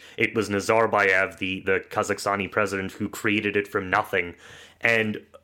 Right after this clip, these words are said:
obviously, uh, when the, when Kazakhstan heard that answer, they immediately went on sort of, uh, geopolitical red alert.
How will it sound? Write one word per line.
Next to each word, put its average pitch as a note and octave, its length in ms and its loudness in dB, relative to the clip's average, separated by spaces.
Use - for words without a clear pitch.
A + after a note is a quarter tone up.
obviously, B2+ 1000 2
uh, A2 280 4
when A2+ 400 2
the, A2 400 0
when A2+ 200 2
Kazakhstan A#2 640 2
heard A2+ 180 0
that G#2 200 2
answer, G#2+ 640 0
they A2 200 2
immediately A2+ 540 -2
went G#2+ 300 0
on G#2+ 120 0
sort A2+ 200 -2
of, F2+ 260 -2
uh, G2 300 0
geopolitical A2 880 2
red G#2+ 180 4
alert. G2 460 2